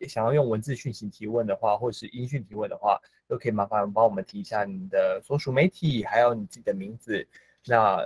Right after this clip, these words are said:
我们的讲者才可以方便就是一一来回答。我这边看到 Mesh 其实有推很多，有一些推一些问题出来了，我就来，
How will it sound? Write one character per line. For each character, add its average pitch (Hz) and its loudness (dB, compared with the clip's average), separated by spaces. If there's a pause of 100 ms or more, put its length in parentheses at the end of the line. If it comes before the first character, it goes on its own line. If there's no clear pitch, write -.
(120)
我 107 -6
们 104 -4
的 101 -6
讲 104 -4
者 120 -2
才 - -8
可 - -12
以 98 -2
方 107 -4
便 104 -8
就 101 -12
是 107 -18
一 104 -12
一 104 -10
来 - -4 (100)
回 104 -6
答。 - -6 (340)
我 127 0
这 139 6
边 190 8
看 202 6
到 190 10
Mesh 180 8
其 117 -6
实 127 -6
有 104 2 (460)
推 147 6
很 117 6
多， 131 2
有 131 -2
一 120 -2
些 151 4
推 151 4
一 151 2
些 143 2
问 139 0
题 104 -8
出 117 -10
来 92 2
了， 92 0
我 104 -2
就 135 -2
来， 104 6